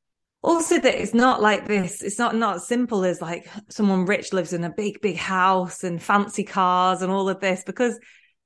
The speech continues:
I find that nowadays, actually, there was a statistic I saw actually online, um, when I was watching this documentary, that most millionaires these days, how they keep that income coming and abundance is by living in quite minimal homes, small homes,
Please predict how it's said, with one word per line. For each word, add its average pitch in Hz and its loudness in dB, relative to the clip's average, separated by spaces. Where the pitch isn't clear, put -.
I 240 4
find 202 2
that 180 -2
nowadays, 180 -2
actually, 160 -2
there 196 -4
was 196 -2
a 208 2
statistic 233 -2
I 180 -2
saw 165 -2
actually - -6
online, 175 -2
um, 165 -4
when 185 -10
I - -4
was 190 -6
watching 208 -2
this 202 2
documentary, 180 -2
that 156 -2
most 254 6
millionaires 190 2
these 185 -2
days, - -8
how 208 2
they 185 4
keep - -6
that - -4
income 175 2
coming 165 -2
and 160 0
abundance 165 -2
is 196 -8
by 214 4
living 247 8
in 202 8
quite 185 2
minimal 175 4
homes, 214 2
small 233 2
homes, 175 -2